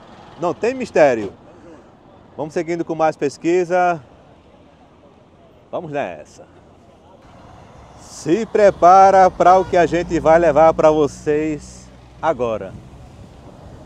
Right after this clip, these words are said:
Honda H R V dois mil e vinte, aproximadamente sessenta mil quilômetros rodado,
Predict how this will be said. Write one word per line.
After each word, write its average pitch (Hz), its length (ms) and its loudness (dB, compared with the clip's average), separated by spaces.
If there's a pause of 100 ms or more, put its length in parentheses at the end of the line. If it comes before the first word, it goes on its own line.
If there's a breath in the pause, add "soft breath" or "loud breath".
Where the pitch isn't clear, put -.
(1700)
Honda 202 480 -2
H 156 440 2
R 165 180 -4
V 151 420 -4 (360)
dois 156 400 -4
mil 156 360 -4
e 147 140 -6
vinte, 160 500 -8 (680 soft breath)
aproximadamente 170 840 -4
sessenta 175 640 -4
mil 175 200 -4
quilômetros 160 600 -6
rodado, 147 480 0